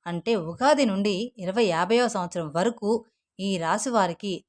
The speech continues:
తన ఆశీర్వాదాలు అద్భుతంగా ఇవ్వబోతున్నాడు. ఇక ఈ రాసుల జాతకులకు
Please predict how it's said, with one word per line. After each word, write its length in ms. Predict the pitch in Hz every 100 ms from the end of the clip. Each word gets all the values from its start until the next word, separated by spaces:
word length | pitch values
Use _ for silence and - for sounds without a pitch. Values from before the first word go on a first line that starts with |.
| 180
తన 100 | 170
ఆశీర్వాదాలు 800 | 156 - 233 208 175 165 202 -
అద్భుతంగా 640 | 208 156 240 233 185 185 202
ఇవ్వబోతున్నాడు. 960 | 170 175 160 160 160 156 156 156 151 - _ _ _ _ _
ఇక 300 | 240 240 185 - _ _ 196
ఈ 160 | 202
రాసుల 380 | 170 156 220 294
జాతకులకు 840 | 233 170 175 - 175 - 170 226